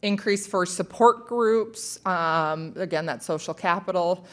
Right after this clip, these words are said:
uh, meeting families where they're at, navigation,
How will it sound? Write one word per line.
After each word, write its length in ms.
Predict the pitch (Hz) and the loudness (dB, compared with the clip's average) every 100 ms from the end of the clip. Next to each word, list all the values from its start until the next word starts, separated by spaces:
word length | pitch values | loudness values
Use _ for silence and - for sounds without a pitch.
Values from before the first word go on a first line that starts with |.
| - - | -20 -6
uh, 220 | 151 139 | -4 -2
meeting 400 | 156 170 160 165 | -4 -6 -6 -8
families 520 | 156 160 151 160 151 | -6 -6 -6 -8 -8
where 140 | 143 143 | -6 -4
they're 180 | 147 170 | -4 0
at, 480 | 190 180 185 - - - - | 2 2 -2 -6 -14 -18 -10
navigation, 1080 | 175 165 170 160 160 156 - 151 147 156 | -2 -2 -2 -4 -4 -4 -4 -4 -4 -6